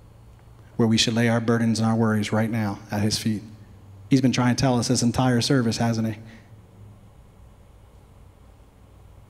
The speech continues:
Who's on your mat? Because you have a responsibility, I have a responsibility to carry a mat,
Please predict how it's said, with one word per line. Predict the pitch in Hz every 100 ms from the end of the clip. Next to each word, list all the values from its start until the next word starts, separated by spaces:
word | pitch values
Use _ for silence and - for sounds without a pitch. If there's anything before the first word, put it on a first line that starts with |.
| - - - - - - - -
Who's | 165 175 160
on | 151 143 139 131
your | 135 139 147
mat? | 139 147 135 - - - - - - - -
Because | 135 147 131 120 -
you | 143 120 156
have | 147 143
a |
responsibility, | 127 131 - 139 139 139 135 123 127
I | 131 139
have | 135 143
a | 139
responsibility | 123 143 131 131 127 127 117
to | 120
carry | - 127 120
a | 107
mat, | 104 98 87